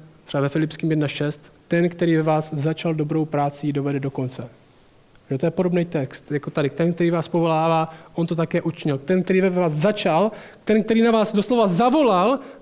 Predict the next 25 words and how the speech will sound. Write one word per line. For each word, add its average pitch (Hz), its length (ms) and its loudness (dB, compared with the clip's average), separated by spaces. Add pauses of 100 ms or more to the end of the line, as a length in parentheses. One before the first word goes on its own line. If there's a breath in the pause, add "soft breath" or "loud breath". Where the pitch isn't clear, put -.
vytáhl 240 520 2
vás 254 180 4
z - 40 -8
toho 240 140 4
života, 226 300 2
kde 214 140 2
jste 220 200 0
byli, 190 280 4
zavolal: 202 300 4
„Hej, 196 180 4
ty, 247 360 2 (300 loud breath)
následuj 196 460 2
mě.“ 202 400 4 (500)
A 165 60 -4
ty 190 140 -2
jsi - 160 -10
slyšel, 208 640 0 (1000 soft breath)
on 170 100 2
říká: 175 260 0
„Ten, 214 260 0
který 226 180 0
ve 214 80 0
vás 202 160 0
tohle 196 220 0
začal, 139 500 -4